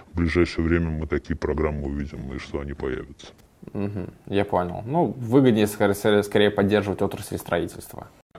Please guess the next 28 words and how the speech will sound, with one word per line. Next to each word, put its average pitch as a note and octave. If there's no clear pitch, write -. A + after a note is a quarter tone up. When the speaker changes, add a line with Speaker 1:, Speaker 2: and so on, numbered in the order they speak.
Speaker 1:
А, G2+
с -
одной B2+
стороны, A#2+
да, C#3
с A2
другой G2+
стороны, G2+
мы G2+
с -
вами G2
должны F#2+
чётко F#2+
понимать, G2+
что, E2+
э, F2
вот, E2+
э, -
у E2+
нас G#2+
ведь, -
э, F2+
сложности, G2
вот F2
эта F2
математическая E2+
дисперсия -
между E2